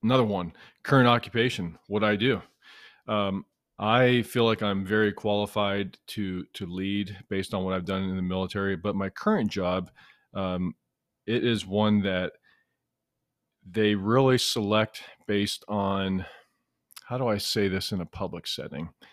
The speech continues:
You know, it matters the color of your skin. It matters your, your gender. It matters,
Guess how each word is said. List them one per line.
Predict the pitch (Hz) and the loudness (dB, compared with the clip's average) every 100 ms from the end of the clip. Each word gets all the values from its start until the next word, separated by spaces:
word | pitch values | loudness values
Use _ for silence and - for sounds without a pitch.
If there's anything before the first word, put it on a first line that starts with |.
| _ _ _ _ _ _ _ - | _ _ _ _ _ _ _ -2
You | 113 | 2
know, | |
it | 117 156 | 4 4
matters | 135 127 120 123 123 120 - - - _ _ _ _ | 6 6 6 4 2 0 -6 -10 -16 _ _ _ _
the | 107 | -8
color | 113 110 113 | -2 0 0
of | 107 | 0
your | 107 | -4
skin. | - 110 117 151 - | -4 -4 -4 -6 -10
It | 95 98 | -8 -4
matters | 104 101 101 101 | -2 0 -2 -4
your, | 104 101 95 95 95 | -2 -2 0 -2 -4
your | 98 95 90 | -6 -4 -4
gender. | 87 104 117 147 156 | -2 -2 0 -2 -4
It | 101 - | -6 -4
matters, | 101 101 98 98 95 - | -2 0 0 -2 -2 -6